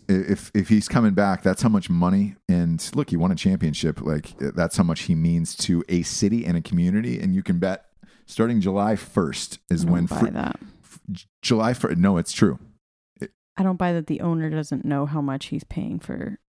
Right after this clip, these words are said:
Speaker 1: No, no, no.
Speaker 2: somebody.
Speaker 1: It's a max contract. So you know how, how much there, there's the, the, the N B A sets a, a max contract limit.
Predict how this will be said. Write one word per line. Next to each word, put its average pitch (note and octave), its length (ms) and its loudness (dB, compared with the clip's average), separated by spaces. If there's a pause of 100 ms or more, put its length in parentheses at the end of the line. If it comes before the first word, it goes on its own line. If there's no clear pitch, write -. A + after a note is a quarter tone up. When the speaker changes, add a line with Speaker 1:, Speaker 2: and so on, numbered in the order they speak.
(120)
Speaker 1:
No, D#3 160 6
no, G3+ 60 4
no. D#3 120 2
Speaker 2:
somebody. - 360 -6
Speaker 1:
It's - 160 2
a B2+ 40 6
max C3+ 340 -2
contract. - 680 0 (120)
So - 160 0
you A2+ 160 4
know A2 540 2 (360)
how, A2+ 180 4
how A2+ 80 4
much A2 240 2
there, B2 180 4
there's A#2+ 360 2
the, A2+ 180 0
the, G2 540 0 (360)
the A2 200 0
N B2 160 0
B A2+ 140 4
A G2 100 0
sets - 280 -2
a, D#2 80 -6 (180)
a E2+ 80 -2 (180)
max F#2 400 0
contract D#2+ 500 -4
limit. D2 240 -6